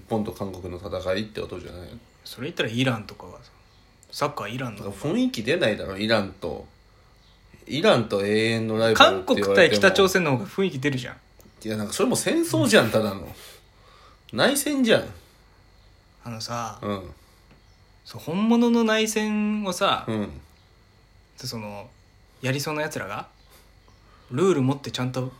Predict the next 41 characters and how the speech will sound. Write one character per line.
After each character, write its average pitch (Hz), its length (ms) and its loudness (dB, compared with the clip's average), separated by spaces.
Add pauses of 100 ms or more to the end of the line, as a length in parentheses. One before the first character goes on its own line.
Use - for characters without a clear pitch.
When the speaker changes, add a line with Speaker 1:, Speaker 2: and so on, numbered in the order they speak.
(400)
Speaker 2:
二 139 100 0
十 135 140 0
二 131 140 4
人 117 140 -2
で 104 100 -12
ボ 127 200 -6
ー 127 40 0
ル 127 100 -2
蹴 131 160 -6
り 131 140 0
合 120 40 -6
う。 104 160 -12 (160)
Speaker 1:
う 104 80 -4
ん。 101 280 -6 (500)
Speaker 2:
だ 147 120 -6
か 262 120 2
ら 151 100 2
ス - 100 -6
ポ 127 140 -8
ー 120 40 -4
ツ 117 120 -12
で、 104 80 -14
だ 156 120 -8
か 240 120 0
ら - 60 0
平 123 160 0
和 123 80 2
の 120 80 -2
祭 120 160 -4
典 120 160 -2
な 120 60 0
ん 117 40 -6
じ 113 60 -10
ゃ - 40 -14
ね 151 120 -2
え 214 60 2
の 214 100 -2
か - 160 -6
よ。 - 100 -6
Speaker 1:
<laughs> - 1700 -14
Speaker 2:
考 - 120 -10